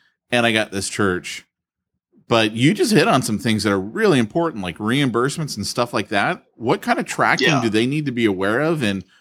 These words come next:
Speaker 1: what are the dangers with the I R S if they, they don't do this stuff correctly?
Speaker 2: Well, yeah, I mean, that's a, that's a great point. There's, there's a lot that plays into that. Um,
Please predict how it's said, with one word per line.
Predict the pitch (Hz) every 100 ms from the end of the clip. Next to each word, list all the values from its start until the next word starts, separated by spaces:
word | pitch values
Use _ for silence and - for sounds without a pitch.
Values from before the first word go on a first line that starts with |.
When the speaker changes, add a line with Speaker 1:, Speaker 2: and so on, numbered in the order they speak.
| _
Speaker 1:
what | 120 147
are |
the | 160
dangers | 104 107 123 156 117 98
with | 107 104
the | 104
I | 107
R | 104
S | 107 117
if | 104
they, | 113 107
they | 104 - 107 104
don't | 101 120 160
do | 98
this | 87 85
stuff | - 85 -
correctly? | 85 73 - 55 78 _ _ _ _ _ _ _ _ _ _ _ _ _ _
Speaker 2:
Well, | 151 175 175 147
yeah, | 139 165 123
I | 104
mean, | 120
that's | 120 151 151
a, | 131 110
that's | 131 135
a | 123
great | 135 139
point. | 135 156 135 -
There's, | 139 123 120 -
there's | 135 131
a | 123
lot | 117 135 139 -
that | 117 -
plays | 131 127
into | 135 190
that. | 135 110 - - - _ _ _
Um, | 135 127 123 120 117 113